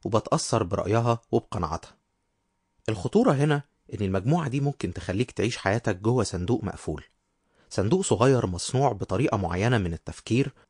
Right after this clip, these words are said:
طريقة معينة في الشعور، طريقة معينة في التصرف والتعامل مع الآخر،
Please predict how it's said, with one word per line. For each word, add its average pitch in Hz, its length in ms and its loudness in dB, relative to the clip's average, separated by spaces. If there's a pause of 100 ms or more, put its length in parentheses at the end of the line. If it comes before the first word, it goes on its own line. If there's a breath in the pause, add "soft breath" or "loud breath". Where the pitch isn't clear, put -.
(100)
طريقة 143 260 2
معينة 104 400 2
في - 80 -6
الشعور، 101 500 2 (520 soft breath)
طريقة 190 260 6
معينة 120 360 2
في 117 100 -2
التصرف 123 600 0
والتعامل 117 400 2
مع 85 140 -2
الآخر، 123 480 2